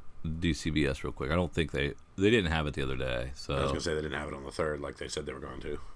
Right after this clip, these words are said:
Speaker 1: So let me see what they say right now. Blind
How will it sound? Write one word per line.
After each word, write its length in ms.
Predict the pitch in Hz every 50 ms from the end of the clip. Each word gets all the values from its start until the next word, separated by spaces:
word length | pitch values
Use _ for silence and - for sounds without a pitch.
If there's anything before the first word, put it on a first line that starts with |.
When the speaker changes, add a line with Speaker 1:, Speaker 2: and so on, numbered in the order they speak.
| - - - - - - - - - - - - - -
Speaker 1:
So 160 | - - 85 78 71 67 71
let 80 | 71 69
me 100 | 71 71
see 140 | - - -
what 140 | - -
they 120 | - - 71 76 76
say 160 | - - - -
right 240 | - - - - -
now. 380 | - - - - - - - - - - - - - - - - - - - - - - - - - - - - - - - - - - - - - - - - - - - - - - - - - -
Blind 1200 | - 113 123 135 135 135 131 131 135 135 135 135 135 131 131 131 131 131 127 127 127 131 127 131